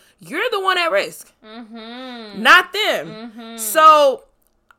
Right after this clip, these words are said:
Speaker 1: um, my therapist told me this once. It was very profound. She pulled out this chart, right?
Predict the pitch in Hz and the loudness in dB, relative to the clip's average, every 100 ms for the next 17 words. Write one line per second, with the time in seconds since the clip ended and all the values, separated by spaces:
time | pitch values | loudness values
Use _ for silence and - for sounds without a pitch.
0 | - 269 269 240 240 233 294 339 330 320 | 0 2 2 2 -2 -2 -4 -4 -6 -8
1 | 277 247 202 196 190 185 170 - - _ | -6 -6 -8 -10 -10 -10 -10 -14 -20 _
2 | _ _ _ _ _ _ _ _ - 196 | _ _ _ _ _ _ _ _ -12 -10
3 | 190 208 226 226 190 - 175 160 170 _ | -8 -6 -6 -6 -10 -8 -12 -12 -16 _
4 | _ _ _ _ _ - 247 226 - _ | _ _ _ _ _ -16 -14 -14 -18 _
5 | - 320 330 285 262 208 - - 190 165 | -10 -8 -4 -4 -6 -10 -12 -12 -12 -12
6 | - 170 190 180 | -14 -10 -8 -10